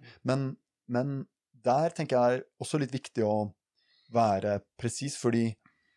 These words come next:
eh, det snakkes om at, ja, OK, men det er så,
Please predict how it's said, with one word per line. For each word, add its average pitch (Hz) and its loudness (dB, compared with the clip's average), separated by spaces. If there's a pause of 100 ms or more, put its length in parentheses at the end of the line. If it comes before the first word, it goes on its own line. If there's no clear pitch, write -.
(1200)
eh, - -4 (380)
det 143 -4
snakkes 120 -2
om 113 2
at, 110 0
ja, 139 4
OK, 131 0
men 120 2
det 113 2
er 110 2
så, 113 -2